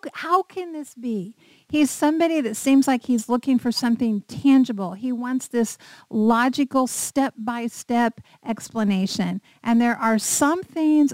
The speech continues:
about life, and there are some things about the spiritual life that every one of us have, that there is a mystery to them that we cannot quantify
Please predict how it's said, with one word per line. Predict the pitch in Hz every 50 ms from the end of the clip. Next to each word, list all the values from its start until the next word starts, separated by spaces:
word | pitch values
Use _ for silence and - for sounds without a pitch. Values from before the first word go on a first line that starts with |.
| -
about | - 214 202 220 208 202 190 196
life, | 196 190 196 190 196 214 254 302 311 - - - -
and | 226 226
there | 233 226 196
are | 202 214 208
some | - - - 262 254 269 302
things | - - 311 311 302 311 285 - -
about | 226 196 214 202 202 196 - 233
the | 220 208
spiritual | 190 - - - - - - 262 254 262 277 285 269 - - 269 262 254 240 - _ _ _ _ _ _
life | - 220 214 214 233 226 247 277 294 285 -
that | - 220 185 -
every | 226 233 240 262 277 277
one | 254 220 220 220 233
of | 247 226
us | 214 202
have, | - 202 202 220 220 226 233 240 240 - _ _ _ _ _
that | 233 233 240 240 - -
there | 226 247 240 233
is | - 240 233 214 226
a | 220 214
mystery | 214 214 214 220 226 226 226 240 302 359 359 - - - - 226 208 190
to | 190 - - 226
them | 196 196 196 185 180 180 180 190 - - - - _ _
that | - 233 220 -
we | 233 226 233 220
cannot | - _ - - - 294 311 330 330 294 254 220 214 -
quantify | - - - 247 254 277 269 - 254 214 - - 190 175 175 180 185